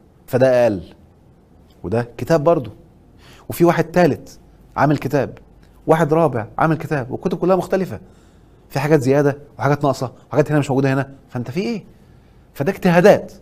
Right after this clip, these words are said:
لكن اوعى تقولي من عند الله. فتبقى حذر وأنت بتتعامل،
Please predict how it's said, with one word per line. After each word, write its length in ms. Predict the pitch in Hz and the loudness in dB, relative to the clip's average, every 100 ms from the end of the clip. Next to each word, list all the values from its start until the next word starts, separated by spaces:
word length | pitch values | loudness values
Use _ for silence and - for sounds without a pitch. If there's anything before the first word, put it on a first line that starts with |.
| - - _ _ - | -20 -20 _ _ -16
لكن 220 | - 131 | -8 -6
اوعى 180 | 165 156 | -4 -4
تقولي 200 | 175 160 | -4 -6
من 80 | 131 | -4
عند 160 | 165 | -6
الله. 260 | 175 285 226 - - - - - - - _ - | -4 -6 -6 -14 -20 -20 -20 -20 -20 -20 _ -4
فتبقى 340 | 147 160 147 | -2 2 2
حذر 560 | - 214 190 160 113 - - - | 4 4 6 4 0 -10 -20 -6
وأنت 160 | 143 151 | -4 -4
بتتعامل، 520 | 151 165 220 139 85 | -4 -2 -2 -2 -6